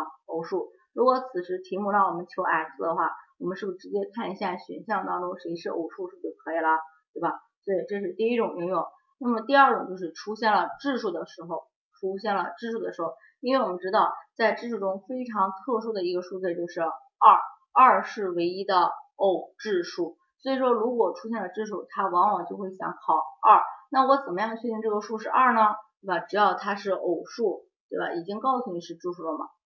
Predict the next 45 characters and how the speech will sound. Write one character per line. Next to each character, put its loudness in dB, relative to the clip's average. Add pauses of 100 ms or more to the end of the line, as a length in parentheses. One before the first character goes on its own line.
(120)
对 -2
吧？ -10
只 -6
要 10
我 0
能 -6
确 -6
定 -4
它 -6
是 -6
偶 -2
数， -4
它 -4
是 -8
不 -10
是 -12
就 0
一 -6
定 -6
是 -8
二 6
了， 4 (400)
对 -10
吧？ 0 (240)
所 6
以 4 (360)
这 2
两 4
种 -4
情 -12
况 -6
下， -2
我 -6
们 -4
用 -6
奇 -8
偶 -4
性 -12
用 -10
的 -8
会 -8
比 -18
较 -2 (100)
多 -2
哈。 -2